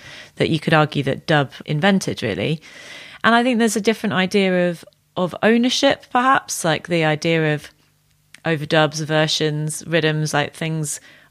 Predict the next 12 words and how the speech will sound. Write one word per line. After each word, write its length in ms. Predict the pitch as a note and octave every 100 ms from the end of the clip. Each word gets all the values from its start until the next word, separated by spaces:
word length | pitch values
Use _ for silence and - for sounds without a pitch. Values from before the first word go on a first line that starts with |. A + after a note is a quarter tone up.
| -
overlapping, 720 | F3+ E3 E3 E3+ - E3+ D#3+
existing 560 | D3+ D#3 E3+ - D#3
different 300 | D3 - -
ways. 600 | D3 D#3+ D#3+ D#3+ D#3+ - - - - - - - -
And 200 | G#3+ A3
then 520 | A3+ A3+ A3 A3 G#3+ _ _
the 120 | G3+
way 160 | G#3 G3
that 180 | F#3 F#3
you 160 | A#3
were 60 | B3
working 760 | F#3+ D#3+ D3+ E3 D#3 D#3 E3+